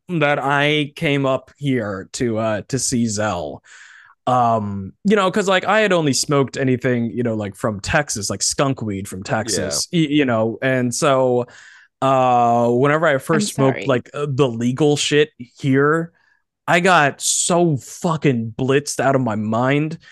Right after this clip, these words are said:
Speaker 1: Um, I was so goddamn high. Um, and I couldn't, like, sit up to, to drink water, you know, like, sh-, like, like, Zell was, like, cradling me like a newborn calf
Speaker 3: <laughs>
Speaker 1: and, like,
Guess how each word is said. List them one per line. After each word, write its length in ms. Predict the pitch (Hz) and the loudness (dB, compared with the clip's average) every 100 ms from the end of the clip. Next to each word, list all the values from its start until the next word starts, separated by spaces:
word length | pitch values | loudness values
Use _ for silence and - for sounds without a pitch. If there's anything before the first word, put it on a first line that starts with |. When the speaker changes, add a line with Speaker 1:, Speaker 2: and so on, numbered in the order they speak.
| - - | -20 -8
Speaker 1:
Um, 440 | 139 131 117 120 120 | -2 0 0 -2 -4
I 120 | - 170 | 0 2
was 220 | 135 113 | 2 0
so 460 | - - 180 185 | -2 -2 0 2
goddamn 560 | 156 127 123 120 117 113 | 2 2 2 0 -2 -2
high. 520 | 107 117 113 104 98 _ | -4 -4 -4 -6 -10 _
Um, 500 | 147 147 143 143 139 139 - - _ _ _ | 0 0 0 -2 -6 -8 -20 -20 _ _ _
and 840 | 165 175 170 165 156 147 139 123 - _ - | 0 2 2 2 2 2 0 -2 -6 _ -2
I 100 | 160 | 0
couldn't, 320 | 190 240 190 | 2 0 0
like, 220 | 156 123 | -2 -2
sit 320 | - - 170 | -4 0 2
up 280 | 151 151 - - - | 2 0 -2 -20 -6
to, 280 | 156 123 104 _ | -2 -2 -6 _
to 220 | 156 127 _ - | -4 -4 _ -2
drink 260 | 139 139 | 0 2
water, 640 | 135 117 120 113 92 85 - | 0 0 2 0 -4 -8 -4
you 180 | 170 156 | 0 4
know, 220 | 139 143 | 4 4
like, 260 | 147 131 107 | 4 2 -2
sh-, 160 | - | -12
like, 340 | 165 147 127 - _ - - _ | -2 0 0 -6 _ -20 -20 _
like, 280 | 147 135 - | -2 -2 -2
Zell 300 | 143 160 190 | 0 2 4
was, 140 | 175 | 4
like, 180 | 151 120 | 2 0
cradling 640 | - - 143 156 147 135 | -6 0 2 2 2 2
me 140 | 127 117 | 0 -2
like 180 | 110 120 | -4 -4
a 60 | |
newborn 500 | 120 127 139 127 120 | -2 0 2 0 -2
calf 520 | - 135 123 117 - 349 349 | -2 2 2 0 -2 -2 0
Speaker 3:
<laughs> 180 | 339 330 | 0 2
Speaker 1:
and, 200 | 165 156 | 4 4
like, 280 | 165 180 226 | 2 2 0